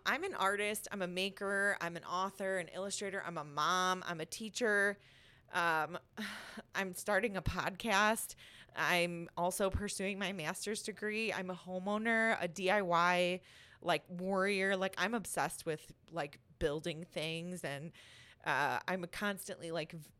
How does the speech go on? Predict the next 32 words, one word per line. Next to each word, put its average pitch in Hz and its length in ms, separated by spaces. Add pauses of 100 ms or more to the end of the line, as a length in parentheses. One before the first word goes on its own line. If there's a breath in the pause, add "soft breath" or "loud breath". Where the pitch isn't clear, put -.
(180)
you 180 140
know, 147 180
visualizing 175 880
things 175 300
in 175 80
my 160 180
house. 156 460
And 156 240 (160)
<laughs> - 160
my 220 180
partner 202 380
Doug's 170 340
always 165 320 (560 loud breath)
wondering 185 460
what 196 160
I'm 190 100
up 190 180
to, 165 200
like, 160 240
staring 180 480
into 190 220
the 185 100
corner 202 420
of 185 80
a, 185 380
of 175 80
a 185 100
room, 190 420
you 165 100
know? 156 300
He's 185 300
like, 170 160